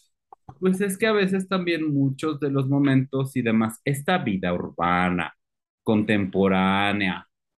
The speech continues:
en donde además hay una pinche vida laboral, una pinche vida afectiva, una pinche vida de pareja y una pinche vida familiar,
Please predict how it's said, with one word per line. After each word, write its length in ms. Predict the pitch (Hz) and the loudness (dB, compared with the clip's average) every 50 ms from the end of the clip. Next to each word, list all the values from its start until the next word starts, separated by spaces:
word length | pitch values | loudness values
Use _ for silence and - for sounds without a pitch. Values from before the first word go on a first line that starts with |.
| _ _ _ _ | _ _ _ _
en 240 | - 117 113 113 110 | 0 2 2 4 4
donde 300 | 113 113 110 110 110 107 | 4 4 4 4 4 2
además 880 | 107 101 107 104 110 113 120 120 123 123 127 139 135 - - - _ _ _ _ _ | 2 0 0 0 0 0 0 0 0 0 0 -2 -4 -6 -10 -14 _ _ _ _ _
hay 180 | 123 123 123 | 0 2 4
una 280 | 135 131 131 127 127 - | 4 4 4 2 0 -2
pinche 360 | 139 147 160 175 - 185 175 | -2 -2 -2 -2 -2 -4 -2
vida 240 | 156 156 151 156 151 | -2 0 0 0 0
laboral, 520 | 151 131 110 101 98 98 98 101 104 107 | 0 0 -2 -2 -2 -2 -2 -2 -4 -4
una 260 | 113 123 123 120 120 - | -2 -2 -4 -4 -4 -2
pinche 340 | 143 143 156 156 - 180 | -2 -2 -2 -2 -4 -4
vida 220 | 151 143 139 131 131 | -2 -2 -2 -2 -4
afectiva, 420 | 135 - 123 - _ 120 113 113 | -4 -6 -10 -8 _ -2 -2 0
una 260 | 120 120 120 120 120 | 2 2 0 0 0
pinche 340 | - 143 151 160 - - 175 | 0 0 0 0 0 -2 -2
vida 220 | 147 147 139 139 135 | -2 0 0 0 0
de 100 | 123 120 | -2 -2
pareja 480 | - 98 95 92 87 - - 92 95 | -4 -4 -4 -4 -4 -4 -4 -2 0
y 80 | 95 107 | 0 0
una 200 | 113 120 120 - | 0 0 -2 2
pinche 300 | - 131 139 135 - 156 | 4 4 4 4 2 2
vida 280 | 135 135 123 123 131 135 | 2 2 2 2 0 -2
familiar, 580 | - - 87 87 85 90 98 98 87 85 - | -4 -4 -4 -4 -4 -2 -2 -2 -2 -4 -6